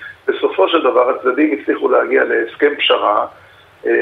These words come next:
שמביא לידי ביטוי מצד אחד את הצורך של הצרכנים לקבל פיצוי על מה שקרה, ומצד שני,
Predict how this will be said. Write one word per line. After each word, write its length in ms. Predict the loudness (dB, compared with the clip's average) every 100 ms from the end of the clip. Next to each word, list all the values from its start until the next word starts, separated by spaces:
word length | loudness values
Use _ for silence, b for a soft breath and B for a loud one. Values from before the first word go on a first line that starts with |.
| 0
שמביא 480 | 0 0 0 2 2
לידי 220 | 2 2
ביטוי 380 | -2 -2 2 2
מצד 440 | 2 -2 0 0 0
אחד 320 | 0 -2 -2
את 140 | -6
הצורך 360 | -6 -2 -2 0
של 100 | -4
הצרכנים 540 | 0 -2 0 -2 0
לקבל 340 | -2 0 -2 -2
פיצוי 380 | -8 -4 0
על 60 | 0
מה 120 | 0
שקרה, 480 | -4 -2 0 2 2
ומצד 380 | -2 -2 -2 2
שני, 300 | 2 2